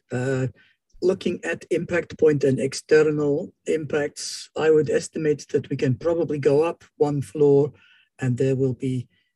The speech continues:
atmosphere or should be atmosphere again. The wheel, the hub, and this area has been most affected. I can show you the orbital dynamics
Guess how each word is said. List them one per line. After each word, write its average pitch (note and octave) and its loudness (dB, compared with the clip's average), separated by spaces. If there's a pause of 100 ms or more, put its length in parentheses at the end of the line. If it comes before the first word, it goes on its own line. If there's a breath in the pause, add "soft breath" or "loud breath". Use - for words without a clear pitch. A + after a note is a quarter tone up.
(160)
atmosphere C#3 -2
or B2 0
should G#3+ 2
be C#3+ 2
atmosphere B2 -2
again. A2+ -4 (2000)
The C#3+ 6
wheel, F3+ 4 (160)
the C#3 0
hub, C3+ 0 (200)
and B2 -6
this C3+ 0
area A#2+ 0
has G#2 -8
been A#2+ -6
most A#2 -8
affected. G2+ -10 (2250)
I C#3 -4
can E3+ -6
show F3+ 0
you F3+ 4
the C#3 4
orbital C#3+ 0
dynamics B2 -4